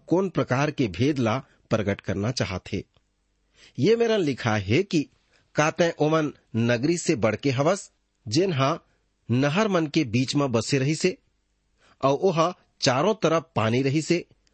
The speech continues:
और महानद ओकर बर किला और शहर पना के काम देवत रही से। कूश और मिस्र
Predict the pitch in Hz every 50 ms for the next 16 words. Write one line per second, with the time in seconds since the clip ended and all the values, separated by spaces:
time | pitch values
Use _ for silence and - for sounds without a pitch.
0 | _ _ _ _ _ - 120 123 180 170 - _ _ _ _ - 107 117 127 127
1 | 180 226 226 214 208 202 170 - - 143 135 - 156 151 127 123 131 143 156 -
2 | _ _ _ _ - - 143 151 170 185 196 180 - - 123 127 147 175 - _
3 | _ _ _ - - - - 165 160 190 208 - - 151 139 131 123 120 - 151
4 | 156 147 - - 107 104 110 120 123 104 107 101 104 107 - 113 117 127 139 -
5 | - 165 156 - _ _ _ _ _ _ _ _ _ _ _ _ _ _ _ _
6 | _ _ _ _ _ - 175 208 233 220 - - - 147 151 165 165 160 - _
7 | 110 113 131 185 190 - - 123 127 143